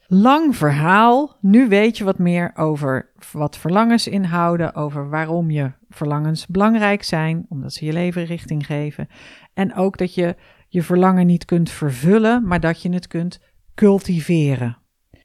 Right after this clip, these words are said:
Cultiveren, dat wou ik ook nog even zeggen, want ik zei dat in een groepsessie en iemand zei, "Ik kan niks met dat woord. Wat bedoel je met cultiveren?"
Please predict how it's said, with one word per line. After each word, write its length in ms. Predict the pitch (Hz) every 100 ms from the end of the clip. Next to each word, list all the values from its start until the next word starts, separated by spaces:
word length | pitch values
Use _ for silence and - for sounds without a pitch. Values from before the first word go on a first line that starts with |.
| -
Cultiveren, 600 | 220 185 214 226 208 -
dat 220 | 175 196
wou 160 | 196 170
ik 80 | 165
ook 120 | 185
nog 120 | 190
even 200 | 175 165
zeggen, 300 | 160 160 170
want 140 | 160 147
ik 160 | - -
zei 340 | - - 180
dat 140 | 170
in 120 | - 165
een 60 |
groepsessie 520 | 151 190 - 170 -
en 60 | 160
iemand 200 | 165 160
zei, 140 | 156
"Ik 60 | 156
kan 160 | 185 180
niks 200 | 160 170
met 140 | 160
dat 140 | 156
woord. 400 | 147 175 180 139
Wat 160 | - 156
bedoel 280 | 151 170 208
je 120 | 175
met 160 | 139 -
cultiveren?" 640 | 156 139 135 147 135 127